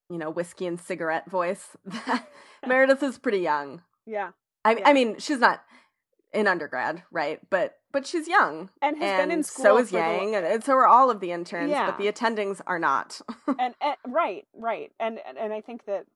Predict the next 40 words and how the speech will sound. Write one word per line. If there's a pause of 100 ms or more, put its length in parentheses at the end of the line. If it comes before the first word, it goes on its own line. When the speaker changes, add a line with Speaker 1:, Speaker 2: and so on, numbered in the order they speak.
(280)
Speaker 2:
uh,
this
is
a
few
seasons
later,
but (200)
a
character
later
on
in
the
show
makes
the
point
that (240)
interns
are, (100)
are (140)
emotional,
and
doctors
in
general
are
emotionally
stunted
because
they've
been
in
school
for
their
entire
lives.
Speaker 1:
Right.